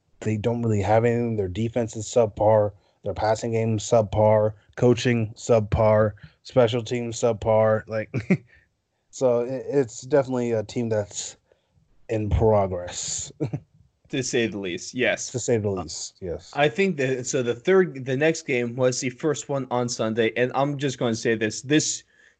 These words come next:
Speaker 2: Texas throwdown, the Houston Roughnecks at the Dallas Renegades,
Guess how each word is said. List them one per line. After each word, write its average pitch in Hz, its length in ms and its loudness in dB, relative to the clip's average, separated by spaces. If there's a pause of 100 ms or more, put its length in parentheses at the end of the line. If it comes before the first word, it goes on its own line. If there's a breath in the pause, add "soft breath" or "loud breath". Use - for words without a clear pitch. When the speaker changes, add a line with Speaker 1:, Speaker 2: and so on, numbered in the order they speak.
Speaker 2:
Texas 185 680 2 (320)
throwdown, 120 640 2
the 120 80 -4
Houston 160 400 0
Roughnecks 127 460 -2 (140)
at 131 240 0
the 135 80 -8
Dallas 120 380 0
Renegades, 113 640 -2